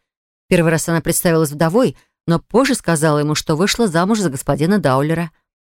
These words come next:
Она никогда не платила ему за жильё, но она отдала ему в качестве платы свои музыкальные инструменты.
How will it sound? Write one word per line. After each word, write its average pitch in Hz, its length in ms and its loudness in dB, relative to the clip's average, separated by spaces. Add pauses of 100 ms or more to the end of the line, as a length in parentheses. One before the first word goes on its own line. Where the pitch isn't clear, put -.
(320)
Она 185 160 4
никогда 180 340 2
не 165 100 0
платила 165 380 2
ему 147 180 2
за 151 100 -4
жильё, 139 420 0 (240)
но 170 280 2
она 170 400 2
отдала 170 360 2
ему 196 160 0
в - 60 -12
качестве 175 380 0
платы 214 300 0
свои 170 180 0
музыкальные 170 500 0
инструменты. 214 600 0